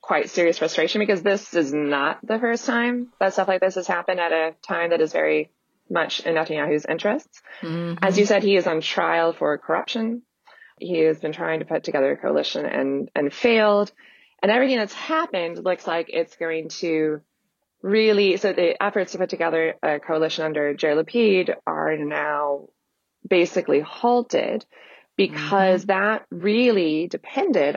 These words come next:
Speaker 1: on having at least one of the Arab Israeli parties in the coalition, which itself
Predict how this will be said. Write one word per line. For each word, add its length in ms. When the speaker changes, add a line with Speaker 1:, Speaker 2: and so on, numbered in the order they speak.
Speaker 1:
on 160
having 300
at 120
least 480
one 540
of 240
the 220
Arab 280
Israeli 460
parties 560
in 80
the 80
coalition, 680
which 160
itself 640